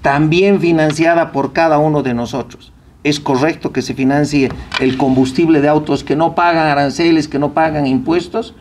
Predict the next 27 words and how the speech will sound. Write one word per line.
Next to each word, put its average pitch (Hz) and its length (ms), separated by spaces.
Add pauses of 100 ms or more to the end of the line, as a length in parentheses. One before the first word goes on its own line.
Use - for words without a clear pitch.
(720)
Y 208 80
encima 269 680 (120)
tenemos 226 520
malos 226 640
alcaldes 208 840 (640)
que 135 120
por 139 300
una 202 300
pequeña 190 580
patente 151 640
anual 156 500 (260)
permiten 160 640
que 135 140
circulen 139 560
esos 123 280
autos 117 360
truchos. - 360 (2250)
Acá 151 320
también 156 400
urge 151 240
el 127 80
trabajo 139 400
de 123 100
las 113 160
autoridades 127 400
del 117 140
sector. 156 360